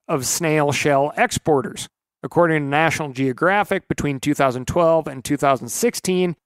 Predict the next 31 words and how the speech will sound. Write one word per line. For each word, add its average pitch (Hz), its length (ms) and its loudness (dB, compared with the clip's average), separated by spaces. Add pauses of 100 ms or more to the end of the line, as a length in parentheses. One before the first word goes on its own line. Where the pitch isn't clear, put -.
(200)
Cuban 208 340 2
customs 165 540 0
seized 151 400 0
more 143 280 2
than 131 180 -4
twenty-three 180 800 -4
thousand 160 540 -2
shells 139 500 0 (160)
in 156 120 -4
fifteen 156 520 -2
seizures, 156 600 0 (360)
all 160 260 4
headed 151 340 0
for 151 100 0
the 135 80 -4
U 139 260 2
S. - 380 -2 (580)
Now, 175 120 4
twenty-three 226 500 0
thousand 208 480 2
shells 156 580 2 (100)
sounds 170 440 2
like 139 160 2
a 131 60 2
lot, 131 340 0 (420)
but 147 140 4
really, 165 680 2
it's 151 160 -6
just 185 260 2
a 147 60 -2
fraction 196 840 -2